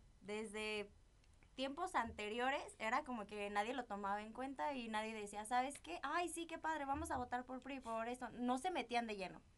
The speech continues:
Y ahorita yo he visto, este, un cambio mu-, muy, muy, muy cabrón dentro de esta sociedad y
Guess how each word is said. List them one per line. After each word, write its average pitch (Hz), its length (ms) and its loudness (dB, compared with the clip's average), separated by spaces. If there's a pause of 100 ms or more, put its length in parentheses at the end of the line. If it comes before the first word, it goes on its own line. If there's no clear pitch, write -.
(400)
Y 233 80 4
ahorita 302 400 4
yo 247 120 -2
he 240 80 2
visto, 247 280 -2 (240)
este, 202 320 -4
un 233 200 0
cambio 214 640 2
mu-, 214 240 -4
muy, 220 200 -2
muy, 233 280 -2 (280)
muy 269 220 -2
cabrón 226 420 4
dentro 220 260 -2
de 226 100 0
esta 226 160 -2
sociedad 202 440 2 (420)
y 226 200 -6